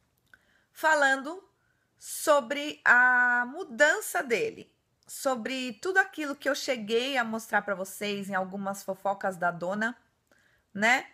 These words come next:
Eh, daquela revista que a gente até riu e tal. Mas o que que eu quero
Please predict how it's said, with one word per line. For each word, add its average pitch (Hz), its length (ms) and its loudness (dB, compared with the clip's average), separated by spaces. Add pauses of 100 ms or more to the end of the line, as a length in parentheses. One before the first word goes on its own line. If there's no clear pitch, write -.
(480)
Eh, 190 240 2
daquela 185 380 2
revista 226 720 -4
que 208 140 -6
a 185 100 4
gente 196 320 -8
até 185 560 0 (260)
riu 214 720 -4
e 175 60 -6
tal. 226 520 4 (440)
Mas 233 340 2
o 269 60 -8
que 285 160 -12
que 339 100 0
eu 330 80 4
quero 277 480 2